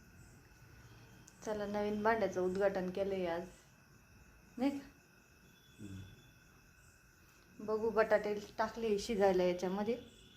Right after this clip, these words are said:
Speaker 1: चार बटाटे तर टाकले आता. बटन पण चालू केलंय. बघू आता कसे उकडतं काय. झाकण पॅक लावले ना, हात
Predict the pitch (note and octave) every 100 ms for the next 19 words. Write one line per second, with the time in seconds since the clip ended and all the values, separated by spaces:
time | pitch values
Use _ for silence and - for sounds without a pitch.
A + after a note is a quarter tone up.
0 | - - - - - - - G3 F#3+ F#3
1 | F#3 F#3+ F#3+ F#3+ G3 G3 G#3+ G#3+ A3+ G#3
2 | F#3 G3 A3 - - - - - - -
3 | - - G#3 - G3+ G3 - G3 F#3+ G3+
4 | G3 G3 G#3 G#3 G3+ - - - - -
5 | - G3 G3 G3+ F#3 F#3+ G3 G3 G3+ G3
6 | F#3+ F#3 F#3+ - G#3+ - - - - A3+
7 | C4 A#3+ A3+ A3+ A#3+ A#3+ B3 A#3 A#3